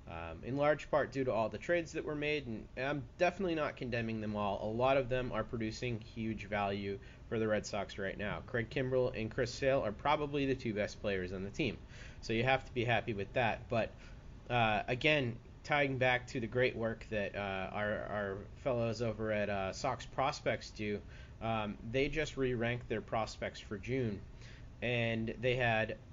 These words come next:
predictably, Rafael Devers, uh, Jason Grom, and Sam Travis as their top three. And then the way that they explained it,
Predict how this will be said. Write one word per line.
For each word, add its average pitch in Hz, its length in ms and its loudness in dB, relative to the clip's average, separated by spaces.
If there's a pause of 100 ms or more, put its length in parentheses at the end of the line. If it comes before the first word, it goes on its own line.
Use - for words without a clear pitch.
(140)
predictably, 117 760 2 (300)
Rafael 120 520 2
Devers, 120 640 4 (340)
uh, 98 140 -4
Jason 139 420 0
Grom, 117 460 2 (180)
and 120 140 -2
Sam 117 260 -2
Travis 110 520 -2
as 101 100 -8
their 104 140 -4
top - 400 -6
three. 87 320 0 (680)
And 139 160 2
then 170 320 4 (1300)
the 139 100 2
way 160 160 8
that 175 160 2
they 170 160 8
explained 165 440 4
it, 113 160 2